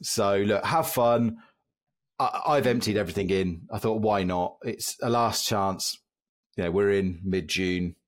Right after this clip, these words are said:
It's the last chance to try and strike these cards that are gonna make a massive difference the rest of the cycle. So go nuts and have fun on them. But the, the one that I did mention that we do need to talk about, Nath, was the TOTS or TOTS Moments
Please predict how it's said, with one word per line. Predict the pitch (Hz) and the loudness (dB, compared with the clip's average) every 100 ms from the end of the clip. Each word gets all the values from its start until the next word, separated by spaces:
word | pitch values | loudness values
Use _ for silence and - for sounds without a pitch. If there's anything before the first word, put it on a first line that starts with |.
| _ _ _ | _ _ _
It's | 107 - | -12 -4
the | |
last | 120 123 - | 0 0 0
chance | 120 107 | 0 -2
to | - | -4
try | - 107 | 0 0
and | 95 | 0
strike | - - 107 101 | -2 0 0 0
these | 104 98 | -2 -4
cards | - 104 95 | -2 0 0
that | - | -2
are | |
gonna | 98 98 | -2 -2
make | 95 95 | -2 -2
a | |
massive | 95 98 104 - | -2 -2 -4 -4
difference | 98 92 - | -4 -4 -6
the | 87 | -6
rest | 85 | -6
of | - | -6
the | |
cycle. | - 92 87 90 87 | -4 -2 -4 -6 -6
So | - 85 82 _ _ _ _ _ _ _ - | -4 -4 -6 _ _ _ _ _ _ _ 0
go | 135 120 | 2 4
nuts | 117 107 - - | 2 0 -4 -4
and | 117 | -2
have | 104 110 | -2 -2
fun | - 110 | 0 0
on | 98 | 2
them. | 92 92 92 _ - | 0 -2 -4 _ -10
But | 113 92 127 139 - - | -8 0 0 0 -4 -8
the, | 127 120 | -4 -2
the | 123 | 0
one | 110 143 160 | 2 2 2
that | |
I | 120 | 0
did | 113 139 135 | 0 0 0
mention | 107 98 - 95 | 0 0 -2 -2
that | 98 | -2
we | 98 | -2
do | 113 117 | 0 0
need | 110 | 0
to | - | 0
talk | 104 101 | -2 -2
about, | 90 | -2
Nath, | 90 87 98 | -2 -2 -4
was | 92 | -4
the | 98 | -4
TOTS | - - 131 151 - - - | -4 -2 0 0 -2 -4 -2
or | 113 113 | -2 -2
TOTS | - 117 - | 0 -2 -2
Moments | 110 110 120 120 107 113 | -2 2 2 2 2 0